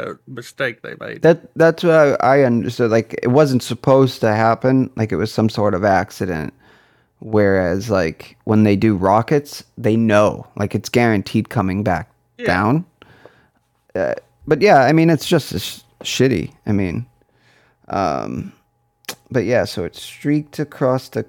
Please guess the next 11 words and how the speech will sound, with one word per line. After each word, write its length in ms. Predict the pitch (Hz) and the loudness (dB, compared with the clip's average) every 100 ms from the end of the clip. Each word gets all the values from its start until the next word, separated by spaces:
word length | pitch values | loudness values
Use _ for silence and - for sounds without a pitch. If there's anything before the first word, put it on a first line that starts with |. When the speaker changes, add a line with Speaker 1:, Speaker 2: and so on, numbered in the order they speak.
| _ | _
Speaker 2:
skies 720 | _ - - 135 131 123 123 117 | _ -20 -4 0 2 2 0 -2
over 220 | 117 117 | -2 -4
the 240 | 107 - - | -6 -8 -6
end 480 | 117 117 117 104 - _ _ - _ 120 | -2 -2 -4 -8 -10 _ _ -20 _ -4
during 380 | 120 120 123 117 | 2 2 2 0
an 120 | 107 - | -2 -2
uncontrolled 1040 | 113 123 117 - 117 - 117 113 113 120 | 0 0 -2 -4 -6 -4 -4 -2 -4 -8
re-entry. 1160 | - 107 101 - 110 110 - - - - - - _ _ _ _ _ _ | -10 -8 -8 -6 -2 -4 -6 -12 -12 -12 -14 -20 _ _ _ _ _ _
Out 220 | - 120 120 | -2 -2 -2
of 120 | 117 | -4
control. 760 | 123 110 - 120 120 117 120 | -6 -6 -6 -8 -6 -8 -10